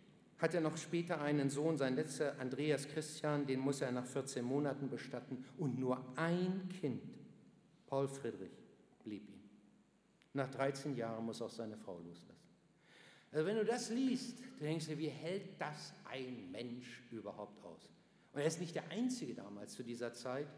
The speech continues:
Äh, wenn man sich da ein bisschen beschäftigt mit Biografien zu dieser Zeit, dann merkt man, Menschen haben damals gelitten. Und so auch Paul Gerhardt. Aber was ist? Die Lieder von Paul Gerhardt,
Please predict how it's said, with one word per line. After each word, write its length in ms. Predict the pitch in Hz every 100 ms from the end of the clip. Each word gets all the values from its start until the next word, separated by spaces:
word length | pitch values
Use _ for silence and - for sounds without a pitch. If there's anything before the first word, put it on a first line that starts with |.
| - - - - -
Äh, 140 | 120
wenn 100 | 131
man 120 | 135
sich 120 | 127 131
da 80 |
ein 80 | 139
bisschen 280 | 175 - 175
beschäftigt 560 | 139 - 226 - 147 139
mit 140 | 135
Biografien 680 | 143 127 123 - - 208 165
zu 120 | 120
dieser 320 | 104 104 107
Zeit, 300 | - 156 143
dann 160 | 117 117
merkt 320 | 143 143 -
man, 120 | 113 - - -
Menschen 600 | 127 175 180 - 143 123
haben 260 | 127 131 127
damals 460 | 123 123 120 -
gelitten. 240 | 120 101 - - -
Und 140 | 175 -
so 160 | 190
auch 160 | 175 -
Paul 220 | - 151
Gerhardt. 260 | 127 117 - - - - _ _ _ _ _ _ _ _ _ _ _ _ _ _
Aber 280 | - 117 120
was 180 | 139 -
ist? 180 | 143 - - - - - - _ _ _ _ _ _ - - - -
Die 100 | 143
Lieder 380 | 143 151 254 240
von 280 | - 202 196
Paul 220 | - 190
Gerhardt, 580 | 175 110 98 98 82 -